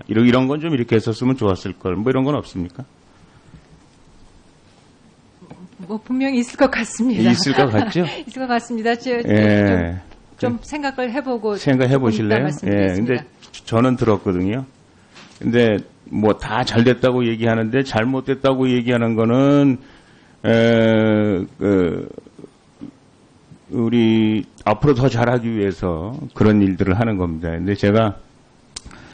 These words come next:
Speaker 1: 아, 문재인 대통령 오시기 전에 제가 워싱턴에 잠깐 있었습니다. 무슨 다른 일, 일로 있었는데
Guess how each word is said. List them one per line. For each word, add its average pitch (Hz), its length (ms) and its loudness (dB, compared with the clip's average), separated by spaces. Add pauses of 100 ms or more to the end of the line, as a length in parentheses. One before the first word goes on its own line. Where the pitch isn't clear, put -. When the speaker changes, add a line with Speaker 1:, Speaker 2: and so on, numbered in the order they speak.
(360)
Speaker 1:
아, 95 720 2
문재인 123 340 4
대통령 131 680 4
오시기 127 300 -2
전에 104 580 2 (120)
제가 98 320 2 (120)
워싱턴에 98 480 0
잠깐 90 340 0
있었습니다. 85 540 -4
무슨 85 240 -2
다른 95 300 0
일, 92 220 2
일로 98 220 2
있었는데 90 720 -2